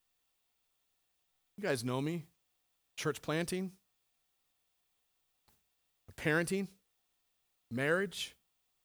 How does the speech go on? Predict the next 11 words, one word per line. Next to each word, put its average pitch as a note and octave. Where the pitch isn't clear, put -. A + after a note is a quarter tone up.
And D#3+
for D#3
me, F#3
those E3+
have D#3
all F#3+
been F3
good D#3+
sources -
of C#3+
change. C#3